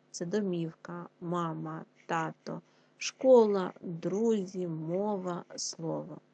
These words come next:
Давайте складемо прислів'я. «Та земля мила, без верби й калини, знання дерева. Немає України, а діло плоди, де мати народила». Та земля мила, де мати народила. Без верби й калини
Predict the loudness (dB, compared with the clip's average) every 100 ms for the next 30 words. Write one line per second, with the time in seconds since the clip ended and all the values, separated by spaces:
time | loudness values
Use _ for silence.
0 | _ _ _ _ _ _ _ _ _ -2
1 | 0 2 0 0 0 2 0 2 0 2
2 | -2 -2 -4 -10 _ 2 2 4 2 0
3 | 0 -2 0 0 0 -2 _ _ 0 0
4 | 2 2 2 0 0 -6 -4 -4 -4 -2
5 | -4 -6 _ -10 -2 0 2 0 0 0
6 | -2 -8 -14 -4 0 2 2 2 -4 -2
7 | 0 2 0 -2 -2 0 2 0 -4 -6
8 | -4 -4 -6 _ -2 0 0 -2 -2 -4
9 | -4 -6 -6 -8 -10 _ _ _ _ 8
10 | 8 10 6 4 4 4 4 4 2 -2
11 | _ -12 2 4 4 4 2 2 0 2
12 | 2 0 -2 -4 -6 -12 _ -20 _ _
13 | _ 4 4 8 8 6 4 4 6 4
14 | 0 -2 -2 0 0 2 2 2 2